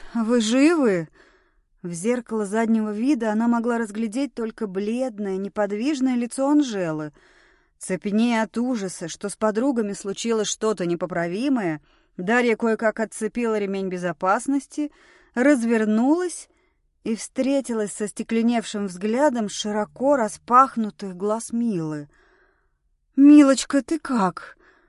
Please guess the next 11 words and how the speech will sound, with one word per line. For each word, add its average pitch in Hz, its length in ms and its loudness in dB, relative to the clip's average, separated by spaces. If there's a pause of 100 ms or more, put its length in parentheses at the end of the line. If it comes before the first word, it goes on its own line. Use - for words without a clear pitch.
(600)
Та 240 180 0
сморгнула 190 920 -2 (720)
и, 277 80 2
всхлипнув, 311 640 4
жалобно 269 460 6
спросила: 175 800 -4 (540)
"Даша, 240 680 0 (680)
это 311 300 0
что 330 400 -4
сейчас 339 640 -4
было?" 196 640 -2